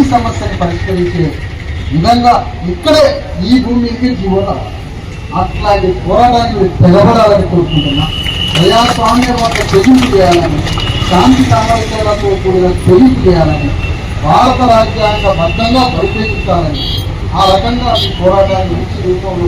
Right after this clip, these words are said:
తీసుకురావాలని కోరుతూ, మీ, మీకు మద్దతు చేయడం, మీకు మద్దతు అని అంటారు, మద్దతు ఏంటో నాకు ఇప్పుడు అర్థం కాదు. మద్దతు అంటే ఏంటో కలిసి పోరాడాలి, కలిసి పోరాడాలి. మద్దతు అనేది ఒక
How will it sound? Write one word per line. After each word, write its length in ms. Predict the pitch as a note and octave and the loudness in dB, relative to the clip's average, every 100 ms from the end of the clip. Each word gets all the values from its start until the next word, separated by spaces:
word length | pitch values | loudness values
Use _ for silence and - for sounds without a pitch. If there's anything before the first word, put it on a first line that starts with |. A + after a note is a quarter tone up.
| - | -2
తీసుకురావాలని 580 | E3+ - D#3 D3+ D3 - | -4 -6 -4 -4 -4 -4
కోరుతూ, 300 | E3 - - - - - - C6+ - - G3+ - | -4 -2 0 0 -2 -2 -2 -2 -2 0 2 2
మీ, 120 | - C4 G3+ G3+ | 4 4 4 2
మీకు 220 | G#3+ G3+ - | 2 0 0
మద్దతు 300 | F#3 - - - | 2 2 0 -2
చేయడం, 340 | A3 - - C6+ C6+ C6+ - - - - | -2 0 0 0 2 0 -4 -8 -10 -8
మీకు 180 | - G3 G#3 | -6 -4 -2
మద్దతు 300 | G#3 A3 A3 | -2 -2 -4
అని 100 | A3 | -4
అంటారు, 220 | G3+ F#3 F3 | -4 -4 -2
మద్దతు 280 | F3+ F#3 A#3+ B3 | -2 -2 -2 -2
ఏంటో 180 | B3 B3 | -2 -4
నాకు 160 | A3+ - | -4 -6
ఇప్పుడు 340 | - - G#3+ G3+ | -6 -6 -4 -4
అర్థం 200 | F#3 F3 F3 | -2 -2 -2
కాదు. 140 | C3+ C3+ | -4 -4
మద్దతు 220 | D#3+ - B3 | -6 -6 -6
అంటే 140 | A3+ G#3 | -6 -6
ఏంటో 200 | G#3+ - - - - G4 - - - - - - - - - C6+ A5+ - - - - - - - - - - - - | -6 -8 -8 -4 -2 -2 -4 -6 -6 -6 -6 -4 -4 -2 0 2 2 0 0 0 -2 -2 -2 -2 0 -2 -2 -4 0
కలిసి 400 | F3+ A#3 D#4+ F4 F4 | 2 4 4 4 4
పోరాడాలి, 400 | C#4 - D3+ - - - - - A#4 - - - | 4 2 2 2 0 -2 -2 -2 -2 -2 -2 0
కలిసి 340 | B3+ B3+ A3+ - - | 0 0 0 -2 0
పోరాడాలి. 440 | F#3 A3 - - - - - - - - - - - B2+ | 0 2 0 -2 -6 -8 -8 -6 -6 -6 -6 -6 -6 0
మద్దతు 400 | D3 F3 B3 C#4 C4+ | 0 2 2 4 4
అనేది 340 | A#3+ A3 F#3 | 2 0 0
ఒక 100 | D#3+ | 0